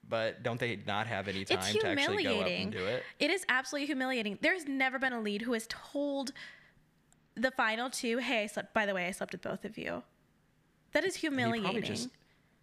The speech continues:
Speaker 2: You can, it's okay for, like, us, like, Pilot Pete told Madison, 'cause Madison was like, "If you slept with the other girls, I'm gonna feel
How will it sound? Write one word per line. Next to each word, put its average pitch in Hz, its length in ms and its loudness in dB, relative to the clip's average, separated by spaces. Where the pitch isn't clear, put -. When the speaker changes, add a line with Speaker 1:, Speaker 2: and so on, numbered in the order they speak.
Speaker 2:
You 277 160 2
can, 440 280 0
it's - 220 0
okay 320 220 0
for, 302 120 0
like, 254 300 -2
us, 214 160 -2
like, 226 140 0
Pilot 277 320 0
Pete 262 240 -4
told 220 260 0
Madison, 208 560 0
'cause 247 160 -4
Madison 208 320 0
was 208 100 -2
like, 196 160 0
"If 208 100 -6
you 214 80 0
slept 208 220 -4
with 208 120 -4
the 190 60 0
other 185 140 0
girls, 180 440 -2
I'm 180 120 -2
gonna 180 140 -4
feel 180 360 -4